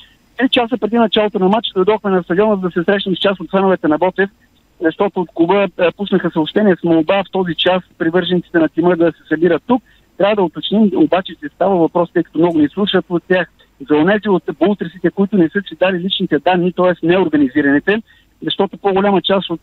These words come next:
е, тези, които ще бъдат на стадиона, очаква се около триста да бъдат феновете на Ботев, вече го направиха и ще дойдат тук два часа преди началото на матча. В момента основната група се намира в едно от най-популярните заведения в Никозия.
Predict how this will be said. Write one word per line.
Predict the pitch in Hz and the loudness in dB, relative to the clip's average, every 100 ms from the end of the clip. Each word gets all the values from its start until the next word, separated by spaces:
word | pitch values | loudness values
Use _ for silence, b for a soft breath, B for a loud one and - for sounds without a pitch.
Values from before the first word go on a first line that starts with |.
| - | -2
е, | 175 175 175 | 2 2 0
тези, | - 180 165 | 0 -4 -2
които | 180 160 | -6 -4
ще | - | -2
бъдат | 165 170 - | 0 0 0
на | 147 | -2
стадиона, | 151 156 190 180 - | 0 0 2 0 -2
очаква | 156 196 180 165 | -4 -2 -4 -2
се | 170 | 0
около | 156 151 147 | 0 2 0
триста | - 196 160 | 0 -2 0
да | 143 | 0
бъдат | 151 139 | 0 0
феновете | 156 143 151 | -2 -2 -2
на | |
Ботев, | 151 202 170 | -2 -2 -2
вече | 175 - | -4 0
го | 156 | -2
направиха | - 202 208 190 | 0 -2 -4 -8
и | |
ще | - | -6
дойдат | 165 202 185 | 0 0 0
тук | 202 | -6
два | 160 190 | -4 -4
часа | - 165 135 | -2 -6 -4
преди | 139 135 | -4 0
началото | 127 139 131 135 | 0 0 -2 -2
на | 139 | -2
матча. | 202 220 175 b b _ | -2 -2 -8 b b _
В | - | -2
момента | 180 208 180 | 0 0 -2
основната | - 196 202 175 | 0 0 0 0
група | 190 240 | -2 -2
се | - | 0
намира | 170 190 185 | 0 2 0
в | 180 | 0
едно | 175 | 0
от | 185 170 | 0 0
най-популярните | 175 185 180 - 165 190 180 | 0 0 -2 -4 0 0 -2
заведения | 151 156 151 180 165 | 0 0 2 2 0
в | |
Никозия. | 151 139 185 185 180 175 | 0 -2 -2 0 2 0